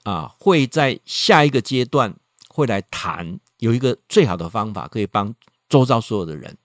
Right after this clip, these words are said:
啊，只要你愿意，没有解决不了的问题。那个小天使，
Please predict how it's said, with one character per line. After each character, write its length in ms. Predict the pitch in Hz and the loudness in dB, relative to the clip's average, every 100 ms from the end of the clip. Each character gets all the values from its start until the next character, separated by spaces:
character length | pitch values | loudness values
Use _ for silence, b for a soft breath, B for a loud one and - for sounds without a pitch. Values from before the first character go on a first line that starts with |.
| _ b b b b | _ b b b b
啊， 160 | b 98 - | b -8 -4
只 160 | 131 | 4
要 140 | 165 226 | 6 8
你 160 | 131 | 8
愿 180 | 156 165 | 8 8
意， 220 | 160 - _ _ _ | 6 2 _ _ _
没 240 | 117 127 | 0 2
有 160 | 143 120 | 2 0
解 240 | - 95 | -4 -6
决 160 | 90 98 | -2 0
不 140 | 135 | 2
了 160 | 98 82 | 2 0
的 60 | |
问 200 | 101 92 | -2 -4
题。 300 | 82 - - _ _ _ _ _ _ _ - | -8 -16 -20 _ _ _ _ _ _ _ -8
那 160 | - 277 | 2 6
个 100 | 277 | 6
小 240 | - 104 | 6 4
天 260 | 98 131 147 | 2 2 0
使， 280 | 135 - | -2 -10